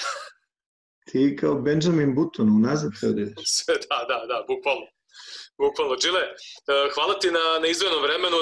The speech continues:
Speaker 1: na, kao i uvek, mnogo zanimljivih priča. Verujem da će našim gledalcima biti itekako zanimljivo da, da odvoje ovih skoro dva sata. Ovaj, tako da želim ti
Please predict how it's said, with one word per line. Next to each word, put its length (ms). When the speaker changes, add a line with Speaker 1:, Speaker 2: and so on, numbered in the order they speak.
Speaker 1:
na, 60
kao 160
i 140
uvek, 180
mnogo 220
zanimljivih 520
priča. 300
Verujem 220
da 100
će 160
našim 220
gledalcima 440
biti 160
itekako 420
zanimljivo 560
da, 160
da 80
odvoje 260
ovih 260
skoro 300
dva 160
sata. 380
Ovaj, 600
tako 280
da 180
želim 280
ti 120